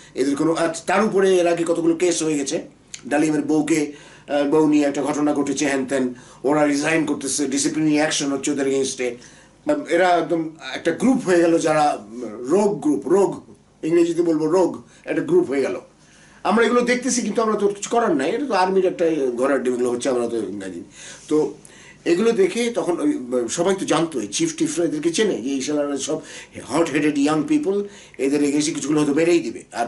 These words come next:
ডালিম কিন্তু he was fully armed, he was moving with a loaded gun। <coughs> আর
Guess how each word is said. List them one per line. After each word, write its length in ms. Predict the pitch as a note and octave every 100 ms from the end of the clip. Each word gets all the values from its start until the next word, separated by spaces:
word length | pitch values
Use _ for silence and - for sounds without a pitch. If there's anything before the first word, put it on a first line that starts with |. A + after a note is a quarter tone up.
| G#2
ডালিম 280 | D#3+ G#3 G3
কিন্তু 180 | G3 F3+
he 100 | E3+
was 140 | E3 - - - -
fully 240 | B3+ A3+
armed, 640 | F3+ F3 D#3+ G#2+ - - B2
he 80 | C#3
was 100 | C#3
moving 200 | E3 F3 E3
with 100 | D3
a 80 | - - - - _ _ _ - A2+ A#2+
loaded 280 | D#3 F3+ D#3
gun। 200 | F3 G3 E3+ - - - - - D4 - - - - - - - - C#3+
<coughs> 0 |
আর 260 | E3 D#3+